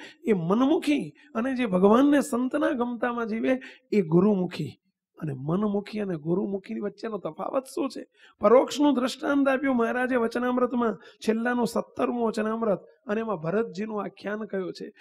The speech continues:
કે ઋષભદેવના પુત્ર હતા અને છતાંય જ્યારે વનમાં ગયા, જંગલમાં ગયા, તપ કર્યું, આખું રાજ છોડી દીધું, છોડી દીધું, ભરતખંડનું આખું રાજ છોડી દીધું, વનમાં ગયા,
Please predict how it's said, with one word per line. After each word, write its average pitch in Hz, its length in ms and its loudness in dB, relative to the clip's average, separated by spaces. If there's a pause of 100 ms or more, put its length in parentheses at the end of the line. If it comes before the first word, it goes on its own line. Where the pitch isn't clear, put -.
(140)
કે 254 80 2
ઋષભદેવના 294 760 0
પુત્ર 247 400 -4
હતા 226 320 -4 (200)
અને 220 300 -2
છતાંય 214 320 -4
જ્યારે 196 260 0
વનમાં 208 440 -2
ગયા, 175 320 0 (120)
જંગલમાં 214 500 0
ગયા, - 280 -6 (280)
તપ 247 320 0
કર્યું, 185 300 -2 (160)
આખું 214 320 0
રાજ 214 420 -2
છોડી 226 220 -4
દીધું, 202 360 -6 (280)
છોડી 220 360 0
દીધું, 196 360 2 (180)
ભરતખંડનું 226 760 -2
આખું 233 280 -6
રાજ 202 320 -4
છોડી 190 280 -4
દીધું, - 300 -10 (500)
વનમાં 185 420 4
ગયા, 156 320 2